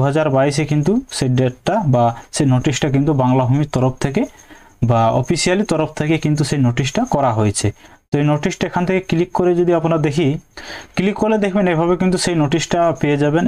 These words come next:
এবং এটাতে কিন্তু সম্পূর্ণভাবে দেওয়া আছে যে, যে কোনো ওয়ারিশ মিউটেশনের ক্ষেত্রে সরজমিন তদন্ত বা field inquiry করা হবে। অর্থাৎ যদি কোনো আপনারা অনলাইনের মাধ্যমে ওয়ারিশ মিউটেশন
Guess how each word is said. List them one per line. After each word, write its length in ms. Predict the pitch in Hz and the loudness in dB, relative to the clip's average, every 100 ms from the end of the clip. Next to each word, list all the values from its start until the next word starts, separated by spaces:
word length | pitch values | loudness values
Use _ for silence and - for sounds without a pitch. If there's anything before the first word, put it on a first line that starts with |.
| 135 | 2
এবং 120 | 131 135 | 2 2
এটাতে 220 | 139 139 147 | 0 -2 0
কিন্তু 140 | 151 151 | 0 0
সম্পূর্ণভাবে 600 | 131 127 135 151 127 131 147 | 0 0 2 2 2 2 2
দেওয়া 180 | 127 127 139 | 2 2 2
আছে 160 | 139 180 - - - - _ | 0 -6 -8 -20 -20 -20 _
যে, 80 | - 120 | -2 0
যে 80 | 135 160 | 2 0
কোনো 180 | 185 185 202 202 - _ - | 0 2 2 0 -8 _ -2
ওয়ারিশ 300 | 139 143 170 - | 0 2 0 0
মিউটেশনের 500 | 160 160 160 170 175 160 | 0 0 0 0 0 0
ক্ষেত্রে 340 | 147 143 143 110 120 - - - | -4 -2 -2 0 -2 -10 -8 -4
সরজমিন 520 | 139 143 147 160 170 156 | -2 0 0 0 0 0
তদন্ত 380 | 139 143 147 143 160 | 0 2 2 2 2
বা 80 | 135 135 | 0 0
field 200 | 135 135 143 | 0 2 2
inquiry 300 | 143 151 160 - | 2 0 0 0
করা 140 | 135 113 | 0 2
হবে। 160 | 110 117 | 2 2
অর্থাৎ 220 | 120 151 151 | 2 -2 0
যদি 120 | 131 185 | 0 0
কোনো 140 | 180 185 175 | 0 2 2
আপনারা 260 | 170 175 180 170 | 2 0 2 2
অনলাইনের 380 | 160 165 170 170 | 2 0 0 2
মাধ্যমে 300 | 165 151 165 170 | 0 0 0 2
ওয়ারিশ 260 | 147 151 - 156 | 2 0 0 0
মিউটেশন 360 | 156 151 143 | 2 2 0